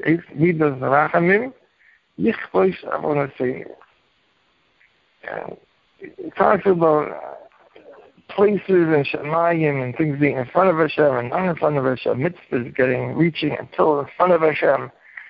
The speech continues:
and they don't reach in front of Hashem. And so whatever that means, the way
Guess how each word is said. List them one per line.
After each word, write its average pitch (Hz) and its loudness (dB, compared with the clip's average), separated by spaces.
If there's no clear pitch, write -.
and 151 4
they 160 0
don't 175 -2
reach 190 -4
in 175 -10
front 156 -4
of 147 0
Hashem. 143 -2
And 165 0
so 131 -6
whatever 202 4
that 208 2
means, 165 -2
the 160 -4
way 196 2